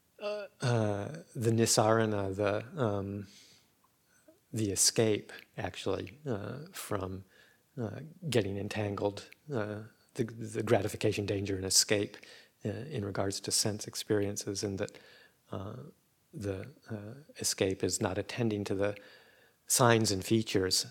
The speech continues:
And I was gonna read, uh, uh, just a little definition of that, 'cause sometimes it's, uh, what, what does that mean, signs and features? And I forgot to bring up that. It was a footnote in one of, uh, the Nikayas.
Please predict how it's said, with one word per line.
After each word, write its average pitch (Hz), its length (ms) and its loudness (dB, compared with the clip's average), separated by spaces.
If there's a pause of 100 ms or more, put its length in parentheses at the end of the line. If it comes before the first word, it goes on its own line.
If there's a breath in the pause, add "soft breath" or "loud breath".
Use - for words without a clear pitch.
And 113 80 0
I 104 60 2
was 101 160 0
gonna 104 320 2 (240)
read, 107 480 0 (200)
uh, 120 260 -2 (120)
uh, 127 80 0
just - 240 -2
a - 20 4
little 98 220 0
definition 101 640 2
of 92 100 0
that, - 280 -2
'cause - 160 -4
sometimes 95 480 -4
it's, - 140 -8 (160)
uh, 120 140 -4 (460)
what, 101 320 2
what 104 200 2
does 101 120 0
that 104 180 0
mean, 101 220 -4
signs 95 480 -2
and 95 100 -6
features? 98 480 -4 (500 loud breath)
And 101 100 0
I 95 40 -2
forgot 101 320 4
to - 60 -2
bring 101 220 2
up 95 140 -2
that. 104 220 2
It 120 60 8
was 107 140 6
a 117 40 -4
footnote 101 540 -2
in 101 320 -4 (720 loud breath)
one 101 140 0
of, 92 200 -6
uh, 101 260 -4 (320)
the 120 80 2
Nikayas. 98 760 0